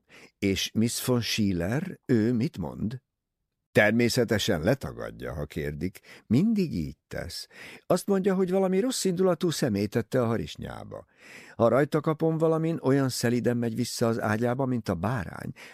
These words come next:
Azt mondja, csak a holdat akarta megnézni." "És tud Miss Robson erről a betegségről?" "Nem, nem is sejti.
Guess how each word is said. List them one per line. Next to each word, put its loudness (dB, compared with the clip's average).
Azt -4
mondja, 0
csak -4
a 0
holdat 0
akarta -2
megnézni." -8
"És 0
tud 2
Miss 0
Robson 0
erről -2
a 0
betegségről?" -4
"Nem, 2
nem 4
is -4
sejti. -10